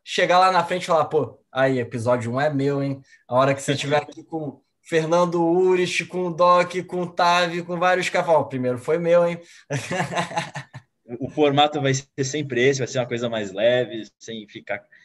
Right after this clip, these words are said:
Speaker 2: cagando, é, gráfico, número, podemos mostrar um ou outro, mas a ideia é essa
Speaker 1: Ninguém aqui
Speaker 2: mesmo.
Speaker 1: quer, ninguém aqui quer cantar, quer cantar a bola que vai sair no jogo de bingo, não.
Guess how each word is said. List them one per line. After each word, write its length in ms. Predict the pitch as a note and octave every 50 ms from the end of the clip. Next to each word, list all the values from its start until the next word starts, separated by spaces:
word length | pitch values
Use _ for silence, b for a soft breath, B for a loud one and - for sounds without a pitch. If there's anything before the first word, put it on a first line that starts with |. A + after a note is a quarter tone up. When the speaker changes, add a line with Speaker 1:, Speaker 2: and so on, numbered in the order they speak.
| b b b _
Speaker 2:
cagando, 760 | - G#2+ G2+ F#2+ A2 A2+ A2 G2+ G2+ G2+ G2 F2+ F2+ D#2+ - _ _ - F#2+ - -
é, 120 | G#2 G2 F2+
gráfico, 640 | E2 G#2 G#2+ A#2 B2 B2 A#2 - - - - F#2
número, 500 | F#2 F#2+ G#2+ A#2 B2 A#2 G#2+ G2+ G2 F2+
podemos 300 | - G#2+ G#2 A2+ A#2 A2+
mostrar 340 | G#2+ G2+ G2 - A#2 A2+ A2
um 40 | G#2
ou 140 | G2 G2+
outro, 260 | G#2 A2+ A2+ A2+ - G#2+
mas 160 | G#2+ G2+ G2+
a 60 | G#2
ideia 320 | G2+ F2+ G2+ G#2 G#2 G2
é 160 | F#2+ G2 G#2 G#2+
essa 240 | G#2+ - - G2
Speaker 1:
Ninguém 180 | F#2 F2+ F#2 G#2+ A#2 A#2+
aqui 120 | B2 B2
Speaker 2:
mesmo. 120 | B2 B2 B2+
Speaker 1:
quer, 120 | - - - - F#3
ninguém 220 | F#3 F3 F#3+ G#3
aqui 180 | G#3 G#3+ A3+ A3
quer 160 | A3 G#3+ G#3
cantar, 500 | - F#3+ F#3 F3+ F#3+ F#3 F3+ E3+ - - - - -
quer 160 | - D#3+ D#3
cantar 340 | - E3+ E3 - - E3 E3
a 20 | D#3+
bola 260 | D3 D#3 E3 E3 E3
que 80 | D#3+ D#3
vai 120 | D#3+ D#3
sair 180 | - - D#3+ D#3
no 100 | D#3+ D3
jogo 240 | C#3 D#3+ D#3 D#3
de 120 | D3 C#3+ D3
bingo, 340 | B2+ C3+ D3+ D#3 D3+ C#3+ C3+
não. 400 | B2+ C3 C#3+ D3+ D#3 D#3 D#3